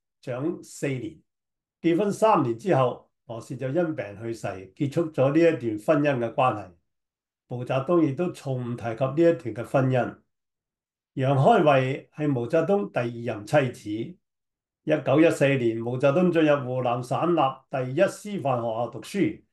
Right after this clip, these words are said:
認識咗佢嘅老師楊昌濟嘅十三歲女兒楊開慧。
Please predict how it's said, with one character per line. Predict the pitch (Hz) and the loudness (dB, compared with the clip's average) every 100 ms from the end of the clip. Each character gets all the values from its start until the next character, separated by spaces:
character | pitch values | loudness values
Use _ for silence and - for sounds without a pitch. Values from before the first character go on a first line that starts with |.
| _ _ _ - | _ _ _ -2
認 | 147 156 | 4 4
識 | 220 | 4
咗 | 202 | 4
佢 | 202 165 | 6 8
嘅 | 151 | 6
老 | 135 147 | 4 2
師 | 156 214 202 - _ _ | 0 -4 -6 -8 _ _
楊 | 135 95 98 | -10 -8 -4
昌 | 170 165 156 | 2 4 4
濟 | 131 101 104 - | 4 -2 -4 -10
嘅 | 139 | -8
十 | 127 - - - | -8 -6 -8 -8
三 | - 208 165 156 | 0 2 4 2
歲 | 139 120 | 2 -2
女 | 113 | -2
兒 | 127 131 98 - _ _ | -4 -6 -8 -16 _ _
楊 | 135 98 92 | -8 -8 0
開 | 156 127 | 2 2
慧。 | 101 82 - | 0 -10 -16